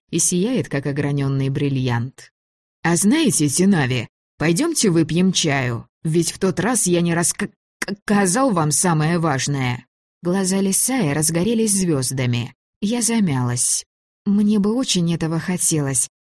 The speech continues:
но я здесь по рабочему вопросу». «Да бросьте вы!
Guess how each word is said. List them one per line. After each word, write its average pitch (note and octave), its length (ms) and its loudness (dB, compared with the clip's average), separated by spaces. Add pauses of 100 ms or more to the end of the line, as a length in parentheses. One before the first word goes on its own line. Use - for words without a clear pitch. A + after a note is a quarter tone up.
(140)
но G#3+ 160 2
я A3+ 200 2
здесь A#3 260 0
по A#3+ 100 -6
рабочему D#3+ 560 0
вопросу». D3 800 -2 (460)
«Да D3 240 -2
бросьте G#3+ 520 2
вы! E3 280 0